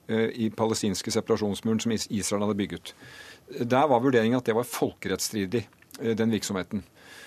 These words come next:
Eh, og da, eh, ble beslutningen tatt om å selge fondet ut. Da ringte den israelske forsvarsministeren til meg og sa: «Hva slags,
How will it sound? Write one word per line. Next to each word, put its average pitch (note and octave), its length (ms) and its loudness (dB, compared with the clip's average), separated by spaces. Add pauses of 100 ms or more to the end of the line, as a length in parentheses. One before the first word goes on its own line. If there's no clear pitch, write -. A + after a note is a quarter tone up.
(160)
Eh, A#2+ 320 2
og C3+ 200 -2
da, C3+ 360 4
eh, C3+ 160 0
ble B2+ 160 0
beslutningen C3 480 -2
tatt - 220 -4
om D#3+ 100 -2
å D3+ 60 0
selge A#2+ 440 2
fondet A2 440 0
ut. A2 380 -2 (540)
Da C#3+ 100 4
ringte C#3+ 340 2
den B2+ 80 2
israelske B2 420 0
forsvarsministeren G#2+ 640 -2
til A#2+ 100 -2
meg D#3 220 0
og C#3 120 -4
sa: B2+ 360 2
«Hva A#2 180 0
slags, - 380 -4